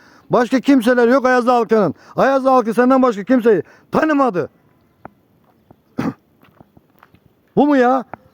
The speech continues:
Bu mu? Ayazlı halkına verdiğiniz hediye bu mu? Sayın Milletvekilim. Sayın Sarıgül. Senin bıraktığın eser aha burada.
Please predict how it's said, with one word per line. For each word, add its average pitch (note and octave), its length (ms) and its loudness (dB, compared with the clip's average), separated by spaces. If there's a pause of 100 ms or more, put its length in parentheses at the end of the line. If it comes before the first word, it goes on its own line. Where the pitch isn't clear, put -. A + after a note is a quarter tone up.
(160)
Bu C#4 140 2
mu? A#3+ 200 -2 (280)
Ayazlı B3+ 360 0
halkına A#3+ 500 0
verdiğiniz B3 420 0
hediye C#4 360 0
bu C#4 120 -2
mu? G3 180 -2 (920)
Sayın A#3+ 260 0
Milletvekilim. A#3 580 -2 (2750)
Sayın B3+ 300 0
Sarıgül. B3 460 0 (680)
Senin C4+ 340 0
bıraktığın C4+ 340 0
eser C4 280 0
aha C4 260 0
burada. B3+ 440 0